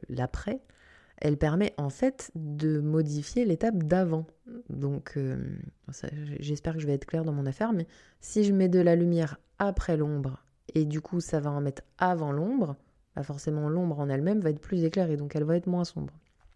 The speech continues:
Donc, on a mis de la lumière après la mort, maintenant on va en mettre avant la mort.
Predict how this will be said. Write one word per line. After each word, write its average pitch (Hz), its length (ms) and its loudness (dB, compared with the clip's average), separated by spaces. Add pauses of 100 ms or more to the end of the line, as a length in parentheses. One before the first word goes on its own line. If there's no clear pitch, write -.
(1600)
Donc, 190 420 4 (560)
on 196 140 6
a 190 100 10
mis 185 200 8
de 160 100 2
la 156 100 10
lumière 156 340 2 (120)
après 139 320 0
la 156 100 2
mort, 214 300 2
maintenant 170 360 2
on 160 60 2
va 147 100 0
en 139 60 0
mettre 190 320 -2 (160)
avant 233 380 4
la 175 100 6
mort. - 460 -4